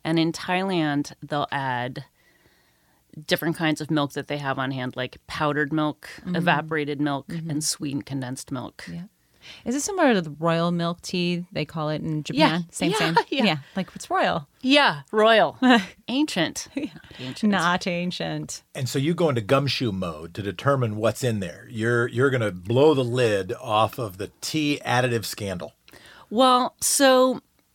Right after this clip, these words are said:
Speaker 1: I, I wouldn't call it a scandal. I was just, you know, curious.
Speaker 3: Yeah.
Speaker 1: I love the stuff. I just have to, I'm curious. And maybe a little O C D. I'm obsessive when it comes to my, you know, beverages and
Speaker 2: Mm-hmm.
Speaker 1: certain food
Speaker 2: Mm-hmm.
Speaker 1: products as well. But, um,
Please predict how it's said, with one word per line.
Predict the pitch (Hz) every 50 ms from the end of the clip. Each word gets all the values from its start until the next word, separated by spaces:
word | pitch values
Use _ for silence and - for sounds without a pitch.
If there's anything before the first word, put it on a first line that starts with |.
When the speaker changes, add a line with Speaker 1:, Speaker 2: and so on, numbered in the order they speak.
| _ _ _ _ _ _ - -
Speaker 1:
I, | 247 269 -
I | - 247 - - - _ _
wouldn't | _ 226 311 311 330
call | 311 294 220
it | 190 180
a |
scandal. | 175 - - 233 175 170 170 170
I | 185
was | 180 -
just, | 285 - -
you | 269 247
know, | 208 190 170
curious. | - - - - 160 147 151 156 143 147 151 151 - - -
Speaker 3:
Yeah. | 101 - - - -
Speaker 1:
I | 180 175 170
love | 165 170 156 151 117
the | - 156
stuff. | - - 151 143 -
I | 160 170
just | 165 - -
have | - 277 262
to, | - 254 240 240 233
I'm | 220 214 214 214 233 254 262
curious. | - - 494 415 - 480 508 523 494 480 - - - - - - - - - - - - - - _
And | 214 220 226 226 226 220 208 190
maybe | 196 202 190 175 185
a | 175
little | 170 175 165 160
O | 147 151
C | 147 - - -
D. | - -
I'm | 85 - 82
obsessive | - - - - - - - - 175 139 151
when | 165 160
it | 143
comes | - - 160 151 -
to | -
my, | 160 156 151 151 151 147 - -
you | 160 156
know, | 147 143 143
beverages | 135 135 - 139 135 131 - 147 147 135 - 143 139 139 139 - - - - - - - _ _ _ _ -
and | - 170 175
Speaker 2:
Mm-hmm. | 190
Speaker 1:
certain | 185 - - 165
food | 160 - - - 147 147 147 147 147 143 143 - - - - -
Speaker 2:
Mm-hmm. | 185 185 160 170 175 160 160 160 160 170 180
Speaker 1:
products | 202 190 180 180 185 185 175 - - 190
as | 185 - -
well. | 175 165 156 151 147 -
But, | - 175 160 - - -
um, | 180 185 180 170 156 160 170 165